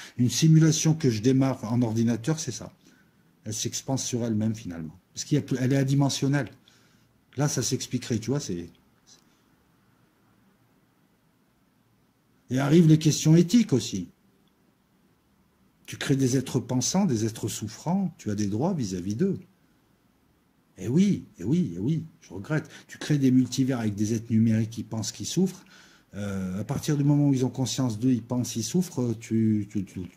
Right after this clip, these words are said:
tu dois les respecter. Puis on crée des nouveaux êtres aussi.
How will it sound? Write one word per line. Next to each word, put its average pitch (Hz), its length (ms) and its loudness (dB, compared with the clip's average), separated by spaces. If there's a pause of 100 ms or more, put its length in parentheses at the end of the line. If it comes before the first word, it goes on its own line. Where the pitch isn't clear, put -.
tu 104 120 -8
dois 107 100 -2
les 98 80 -4
respecter. 104 540 -8 (1080)
Puis 151 80 0
on 143 80 4
crée 135 200 0
des 127 120 6
nouveaux 120 380 2
êtres 226 240 -2
aussi. 95 280 -6